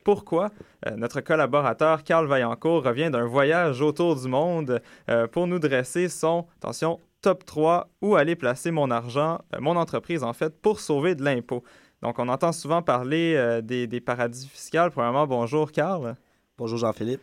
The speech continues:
Speaker 1: Bien, bien, merci encore d'être, euh, d'être ici cette semaine. Euh, comme je le dis, on en entend souvent parler, mais c'est quoi un paradis fiscal, grosso modo ?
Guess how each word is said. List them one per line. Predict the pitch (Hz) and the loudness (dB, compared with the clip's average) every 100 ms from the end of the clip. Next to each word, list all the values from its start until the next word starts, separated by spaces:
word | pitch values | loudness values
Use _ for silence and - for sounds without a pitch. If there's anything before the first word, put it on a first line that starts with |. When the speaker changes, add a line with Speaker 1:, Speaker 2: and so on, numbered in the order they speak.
| _ | _
Speaker 1:
Bien, | 123 120 117 | -4 -2 -2
bien, | 117 120 123 | -4 -4 -2
merci | 127 - 147 | -4 -2 -2
encore | 143 147 | 2 2
d'être, | 135 - 123 | 0 -2 -4
euh, | 117 | -4
d'être | 117 - | -6 -10
ici | - 160 | -12 -6
cette | 139 | -4
semaine. | - 120 151 180 165 - - | -2 -2 0 -2 -6 -12 -6
Euh, | 110 107 104 - | -4 -4 -6 -6
comme | 139 135 | -2 0
je | |
le | 127 | 0
dis, | 143 | 0
on | |
en | 156 117 | 0 0
entend | 120 143 | -2 -4
souvent | 135 139 156 | -4 -2 0
parler, | 135 156 | 0 2
mais | 185 117 - _ _ | 0 -2 -6 _ _
c'est | - - | -6 0
quoi | |
un | 190 | 2
paradis | 117 113 113 127 | 2 -2 -4 -8
fiscal, | - - 143 143 | -16 -2 0 0
grosso | 117 117 123 | -4 -6 -6
modo ? | 110 135 | -6 -6